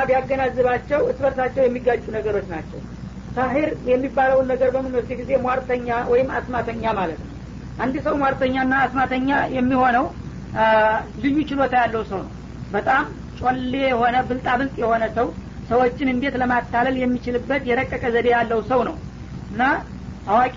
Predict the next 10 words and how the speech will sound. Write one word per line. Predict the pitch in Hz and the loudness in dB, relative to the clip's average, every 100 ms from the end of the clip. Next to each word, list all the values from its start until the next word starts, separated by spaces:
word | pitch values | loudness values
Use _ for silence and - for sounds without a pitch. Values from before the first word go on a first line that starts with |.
| 285 | -6
ሰው፣ | 214 247 | 0 0
እንደ | 208 240 | 2 0
ተራ | 240 262 | 2 4
አዋቂ | 254 254 254 | 4 2 -2
ሳይሆን | 254 254 277 339 - - | -2 2 2 0 -8 -6
ማንም | 214 277 311 381 | -2 0 -2 -4
ሰው | 262 | -2
የማያውቀው | 262 247 240 240 254 294 | 0 0 0 0 0 -2
ልዩ | 277 269 277 | -2 0 -2
ልዩ | 254 240 | -2 -4